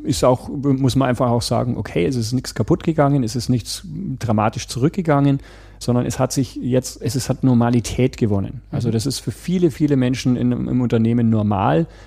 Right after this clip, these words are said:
Speaker 1: Die dreißigtausend sind ja die, die quasi aktiv damit arbeiten. Wir haben eine ganz, ganz, ich, im, im größeren Millionenbereich, äh, Anzahl von Leuten, die das ständig nutzen als Leser.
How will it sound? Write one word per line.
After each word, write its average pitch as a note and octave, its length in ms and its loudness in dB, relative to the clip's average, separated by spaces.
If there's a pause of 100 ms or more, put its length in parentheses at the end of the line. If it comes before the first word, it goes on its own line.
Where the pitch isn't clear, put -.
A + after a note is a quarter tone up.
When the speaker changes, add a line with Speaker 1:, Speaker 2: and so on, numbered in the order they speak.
Speaker 1:
Die - 60 -12
dreißigtausend B2 720 -2
sind A2+ 140 0
ja A2+ 80 2
die, B2 140 0
die B2 100 0
quasi A2 340 -2
aktiv A#2+ 420 -8
damit G#2+ 240 -2
arbeiten. C#3+ 520 2 (380)
Wir A#2 100 4
haben A#2 160 2
eine B2 160 -2
ganz, A2+ 300 0
ganz, A#2 240 -4 (480)
ich, - 160 -12
im, A#2+ 240 -2
im G#2+ 160 0
größeren B2 360 2
Millionenbereich, A#2 880 4
äh, - 40 -6
Anzahl A#2 460 -2
von A2+ 100 0
Leuten, A2 360 2
die A2+ 120 -2
das G#2+ 120 0
ständig G#2+ 380 0
nutzen B2 360 0
als G2+ 180 -4
Leser. G#2 440 2